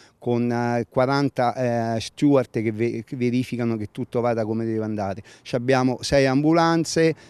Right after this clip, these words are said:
mezzi E B, insomma stiamo in piena, eh, sicurezza. Ciò invito a venire perché la città è solamente sicura, eh, è una bella città con una bellissima fiera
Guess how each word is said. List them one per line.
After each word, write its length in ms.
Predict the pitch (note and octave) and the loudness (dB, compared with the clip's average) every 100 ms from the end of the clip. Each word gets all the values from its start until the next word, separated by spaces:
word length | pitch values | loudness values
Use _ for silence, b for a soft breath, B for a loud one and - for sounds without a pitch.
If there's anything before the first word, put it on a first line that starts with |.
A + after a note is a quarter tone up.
| B | B
mezzi 380 | - C#3 B2+ C3+ | 2 2 4 4
E 100 | C#3 | 2
B, 300 | C3+ D#3 D#3+ D3+ B B - | 6 8 8 4 B B -10
insomma 400 | C3+ - C3+ C3 | -4 0 0 0
stiamo 420 | - D#3+ D3 C#3+ C#3 | -2 2 2 2 2
in 160 | C#3+ | 0
piena, 840 | - E3+ D#3+ D#3 - D3 C#3+ C#3 C3+ | 2 2 2 0 -4 0 2 2 2
eh, 40 | |
sicurezza. 760 | B2 C#3+ C3+ C3 A2+ - A2+ G#2 - | 0 0 4 4 4 0 -4 -4 -2
Ciò 260 | D3 C3+ - | 2 2 2
invito 420 | C#3+ C#3+ E3+ D3 | 0 2 4 4
a 40 | |
venire 460 | C3 C#3+ D#3+ F3 C#3 | 4 4 4 6 4
perché 360 | B2 - C3 C3 | 2 0 -2 0
la 100 | C3+ | -2
città 540 | - - E3 D#3+ - | -6 0 4 4 2
è 140 | - C3 | -6 -8
solamente 580 | - D3 C3+ C#3+ C#3 C3 | -6 -2 0 0 -2 -6
sicura, 640 | - C3 D#3+ E3 E3 D#3+ - B B B | -8 -2 2 4 2 0 -6 B B B
eh, 1200 | C3 B2 A#2+ A#2 A#2 A2+ A2+ A2 A2 A2 G#2+ G#2 | -2 2 4 4 4 2 2 0 -2 -2 -4 0
è 80 | D#3 | 4
una 240 | D3 C#3 | 4 4
bella 240 | C3+ C3 | 2 2
città 480 | B2+ - - F#3 F#3+ | 0 -2 4 6 6
con 160 | - D3 | 2 0
una 160 | D3 | 0
bellissima 560 | C3+ C#3+ D#3+ D3+ D3 C#3 | 0 0 -2 -2 0 0
fiera 500 | - E3 E3 D3+ | 2 2 4 2